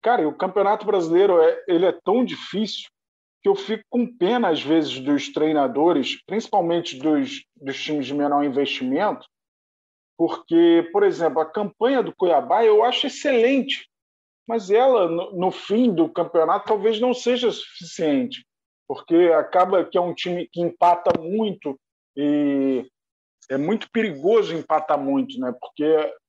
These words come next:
ao mesmo tempo que você conquista um, você deixa dois pra trás, dois pontos pra trás. Ó, o Cuiabá tá três pontos acima da zona do rebaixamento só,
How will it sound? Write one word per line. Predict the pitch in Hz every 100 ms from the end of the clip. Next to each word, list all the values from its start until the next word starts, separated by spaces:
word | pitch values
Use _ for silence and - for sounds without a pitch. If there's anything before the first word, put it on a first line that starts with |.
| _ -
ao |
mesmo | 135 175 185
tempo | 170 202
que | 180
você | - 196
conquista | - 175 - 196 - 175
um, | 196
você | 226 202
deixa | 175 226 202
dois | 160 208 233
pra | - 233
trás, | 233 185 175 139 120
dois | 135 175 180
pontos | - 185 -
pra | - 208
trás. | 202 156 143 - _ _ _ _ 147
Ó, | 135
o | 120
Cuiabá | 160 165 165 175
tá | 202
três | 202 202 247 -
pontos | - 196 190 170
acima | 151 - 156 143
da | 143
zona | 135 147 143
do | 139
rebaixamento | 143 135 139 147 139 147 -
só, | - 156 214